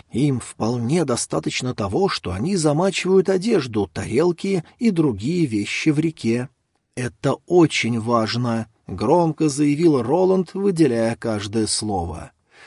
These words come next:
«Другими словами, само мыло не такое уж важное,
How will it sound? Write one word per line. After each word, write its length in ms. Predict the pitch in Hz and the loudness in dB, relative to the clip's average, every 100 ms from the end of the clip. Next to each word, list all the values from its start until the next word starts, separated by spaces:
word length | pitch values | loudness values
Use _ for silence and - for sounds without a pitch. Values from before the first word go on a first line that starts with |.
| - | -18
«Другими 500 | 110 131 147 185 190 | -8 -2 -2 0 0
словами, 720 | 160 139 139 165 185 185 175 - _ | 0 0 0 2 2 0 0 -4 _
само 480 | - - 151 147 127 | -8 -2 0 2 2
мыло 520 | 117 190 147 98 - - - | 2 2 0 -2 -6 -14 -4
не 220 | 170 175 | 0 0
такое 440 | 151 131 139 131 | 0 -4 2 2
уж 180 | 127 - | 2 -2
важное, 680 | 151 151 110 101 85 80 | -2 -2 -2 -6 -8 -10